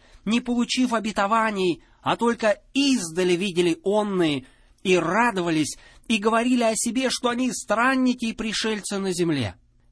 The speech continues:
и что они ищут города, имеющего основание, которого художник и строитель Бог». И наше соприкосновение с этим миром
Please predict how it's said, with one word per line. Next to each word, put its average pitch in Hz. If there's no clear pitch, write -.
и 180
что -
они 190
ищут 254
города, 156
имеющего 170
основание, 156
которого 160
художник 240
и 220
строитель 165
Бог». 113
И 226
наше 269
соприкосновение 214
с -
этим 170
миром 165